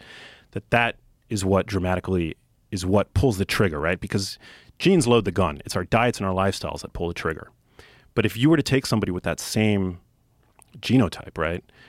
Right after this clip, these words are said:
and move them to a less industrial, a less industrialized part of the world, like, say, Ibadan, Nigeria, where the frequency of the apoe four allele is just as common, it has no associ-,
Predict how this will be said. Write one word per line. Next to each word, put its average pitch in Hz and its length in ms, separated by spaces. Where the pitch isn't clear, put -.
and 95 220
move 117 260
them 92 260
to 87 400
a 101 60
less 101 300
industrial, 95 560
a 110 60
less 113 200
industrialized 92 840
part 92 160
of 78 80
the 87 60
world, 98 300
like, 82 260
say, 80 260
Ibadan, 98 420
Nigeria, 85 540
where 98 260
the 90 80
frequency 110 640
of 87 120
the 92 200
apoe 90 280
four 85 260
allele 87 500
is 95 140
just - 280
as - 120
common, 117 480
it 123 140
has 131 180
no 123 200
associ-, 107 300